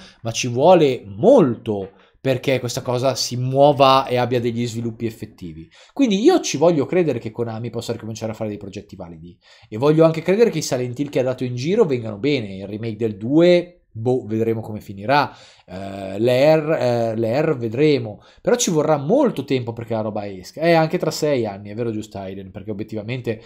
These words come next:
il team di Konami l'hanno aperto tipo quest'anno. Eh, quindi non lo so, da una parte son contento che almeno si stiano muovendo, dall'altra vediamo.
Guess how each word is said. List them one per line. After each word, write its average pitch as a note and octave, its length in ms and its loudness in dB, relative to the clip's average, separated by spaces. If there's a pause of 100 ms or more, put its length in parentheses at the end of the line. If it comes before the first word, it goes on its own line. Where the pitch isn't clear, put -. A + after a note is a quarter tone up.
(200)
il A2 100 -12
team A#2+ 140 -8
di A2+ 60 -6
Konami C3+ 280 -4
l'hanno A2 140 -6
aperto G#2+ 400 -8
tipo G2 180 -14
quest'anno. F#2 720 -14 (680)
Eh, F#3 460 -4
quindi C4+ 580 0 (140)
non A3+ 260 2
lo A#3+ 100 6
so, A3+ 200 4
da F3 120 4
una F3 100 0
parte C4 260 0
son C#3+ 180 -4
contento D#3+ 540 -2
che C3 80 -6
almeno B2+ 220 -4
si B2 120 -6
stiano A#2+ 240 -6
muovendo, A2 440 -8
dall'altra E3+ 500 2
vediamo. A2+ 580 -10